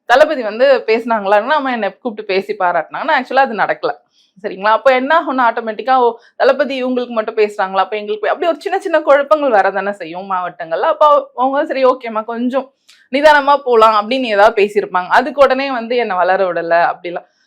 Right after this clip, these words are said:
அப்படி யோசிக்கிறதே ஃபர்ஸ்ட் தப்பு. நம்மள வளர விடல, நமக்கான ஸ்பேஸ் இல்லைன்னு நம்ம வேலை பார்த்துட்டே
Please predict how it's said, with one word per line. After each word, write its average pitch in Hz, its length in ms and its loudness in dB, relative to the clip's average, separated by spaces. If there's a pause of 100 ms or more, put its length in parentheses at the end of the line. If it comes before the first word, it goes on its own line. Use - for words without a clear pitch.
(140)
அப்படி 175 380 -2
யோசிக்கிறதே 339 580 4
ஃபர்ஸ்ட் 254 280 -2
தப்பு. 220 240 -2
நம்மள 254 300 2
வளர 277 300 6
விடல, 214 320 6 (500)
நமக்கான 262 460 -2
ஸ்பேஸ் 269 360 -2
இல்லைன்னு 269 280 -4
நம்ம 277 120 -4
வேலை 277 300 2
பார்த்துட்டே 294 340 2